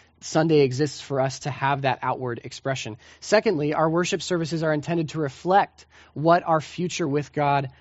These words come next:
will be. You see, every image we have of, like, the throne room of God paints this picture of endless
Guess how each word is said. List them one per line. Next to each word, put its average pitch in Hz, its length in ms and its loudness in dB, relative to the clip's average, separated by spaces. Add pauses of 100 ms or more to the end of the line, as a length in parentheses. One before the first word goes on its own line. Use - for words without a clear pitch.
(160)
will 143 240 2
be. 131 340 -4 (1040)
You 156 80 -6
see, 160 220 0
every 180 300 4
image 165 220 2
we 147 120 0
have 147 200 4
of, 135 120 -4
like, 123 160 -4
the 131 80 -6
throne 127 400 -4
room 147 240 -2
of 123 120 -6
God 127 360 -2 (400)
paints 175 320 0
this 170 160 -4
picture 135 400 -6
of 123 340 -4
endless 135 680 -6